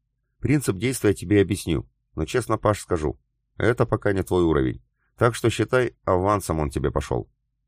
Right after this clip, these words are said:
«Ты это о чём?» — несколько невнятно спросил я, активно работая челюстями. И тут Сергей вытащил из-под полы халата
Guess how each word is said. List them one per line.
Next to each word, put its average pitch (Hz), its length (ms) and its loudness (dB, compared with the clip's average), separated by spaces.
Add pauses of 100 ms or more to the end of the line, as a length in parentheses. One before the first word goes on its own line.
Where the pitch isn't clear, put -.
(720)
«Ты 80 80 2
это 80 260 4
о 80 80 2
чём?» — 67 300 -2 (360)
несколько 82 420 0
невнятно 82 440 -2
спросил 82 380 -2
я, 101 200 0
активно 98 520 -4
работая 78 420 0
челюстями. 69 600 -6 (680)
И 87 100 0
тут 120 220 0
Сергей 104 560 0
вытащил 90 500 0
из-под - 320 -4
полы 90 220 2
халата 101 520 2